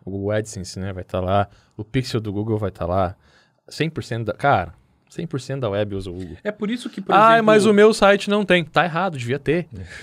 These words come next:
Speaker 2: É por isso que, tipo, a Apple se preocupa em perder o espaço pro P W A, porque ela perderia muito dinheiro, né? A galera simplesmente trafegando pela internet, não fazendo compra de aplicativo, não navegando na loja dela e tudo mais.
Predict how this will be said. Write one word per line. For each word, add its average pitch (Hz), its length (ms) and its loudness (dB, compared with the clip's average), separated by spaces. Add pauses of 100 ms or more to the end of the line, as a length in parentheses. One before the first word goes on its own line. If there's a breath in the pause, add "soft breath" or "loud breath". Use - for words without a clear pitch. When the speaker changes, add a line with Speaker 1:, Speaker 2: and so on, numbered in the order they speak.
(100)
Speaker 2:
É 147 80 -2
por 175 200 -4
isso 220 180 -6
que, 202 120 -12
tipo, 165 420 0
a 135 140 -2 (120)
Apple 202 220 -2
se 175 140 -6
preocupa 151 720 0 (180)
em 135 240 -6
perder 135 360 0
o 175 100 2
espaço 147 400 -4
pro 135 120 -12
P 139 100 -6
W 127 280 -2
A, 170 60 0
porque - 160 -12
ela 123 80 -2
perderia 127 380 -4
muito 139 420 -6
dinheiro, 123 540 -4 (100)
né? 113 140 -8
A 117 40 -6
galera 110 260 -2
simplesmente 123 420 -8
trafegando 127 320 -6
pela 123 140 -6
internet, 123 320 -6
não 123 200 -4 (240 soft breath)
fazendo 127 220 -4
compra 123 240 -6
de 127 80 -8
aplicativo, 175 760 -4
não 127 120 -4
navegando 127 380 -6
na 131 120 -8
loja 139 260 -4
dela 165 360 -2
e - 20 -8
tudo 131 160 -12
mais. 143 120 -8